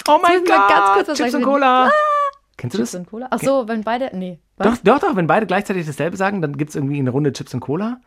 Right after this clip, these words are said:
Speaker 2: Oh, da hätte ich jetzt Lust drauf.
Speaker 1: Oh, ich auch.
Speaker 2: Mm.
Speaker 1: Ähm,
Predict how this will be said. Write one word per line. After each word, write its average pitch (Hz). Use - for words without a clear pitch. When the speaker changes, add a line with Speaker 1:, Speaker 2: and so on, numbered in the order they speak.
Speaker 2:
Oh, 190
da 185
hätte 185
ich 196
jetzt -
Lust 196
drauf. 175
Speaker 1:
Oh, 85
ich -
auch. 85
Speaker 2:
Mm. 208
Speaker 1:
Ähm, 165